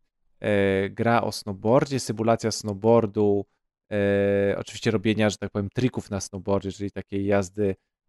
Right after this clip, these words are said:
e, jazdy agresywnej na, na snowboardzie, e, ale właśnie w takim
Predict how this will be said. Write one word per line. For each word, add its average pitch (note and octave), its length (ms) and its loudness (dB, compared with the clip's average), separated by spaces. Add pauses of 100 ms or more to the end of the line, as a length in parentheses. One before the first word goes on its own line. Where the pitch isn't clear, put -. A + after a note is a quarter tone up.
(120)
e, G2 1800 -2
jazdy G#2+ 340 2
agresywnej G2+ 680 -2
na, G2 220 -2
na G2 180 -4
snowboardzie, C#3 680 0 (500)
e, A2+ 300 0
ale C#3 280 8
właśnie B2+ 300 2
w - 40 -12
takim A2+ 220 -6